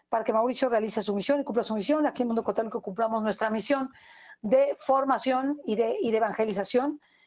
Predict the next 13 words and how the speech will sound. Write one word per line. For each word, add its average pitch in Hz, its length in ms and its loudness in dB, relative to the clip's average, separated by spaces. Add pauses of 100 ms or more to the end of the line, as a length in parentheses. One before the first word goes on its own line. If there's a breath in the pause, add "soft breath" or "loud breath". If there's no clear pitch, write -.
en 208 140 -4
todos 240 160 2
los 202 140 -2
niveles. 196 460 0 (200 loud breath)
Dios 285 100 2
te 349 60 2
bendiga, 320 300 2
Mauricio. 320 440 2
Gracias 311 360 2
por 285 120 0
estar 277 220 -2
con 285 120 0
nosotros. 320 460 0